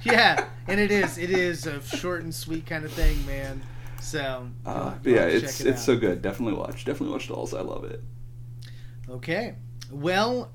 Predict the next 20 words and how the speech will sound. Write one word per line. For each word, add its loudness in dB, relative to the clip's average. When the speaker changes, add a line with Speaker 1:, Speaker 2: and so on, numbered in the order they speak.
Speaker 1:
next -2
week, -6
uh, -4
before -2
we -2
get -4
there, -4
though, -4
where 4
can -4
they 2
find -2
more 0
of 0
your -2
stuff -4
on -4
the -4
internet, -2
Oren? -6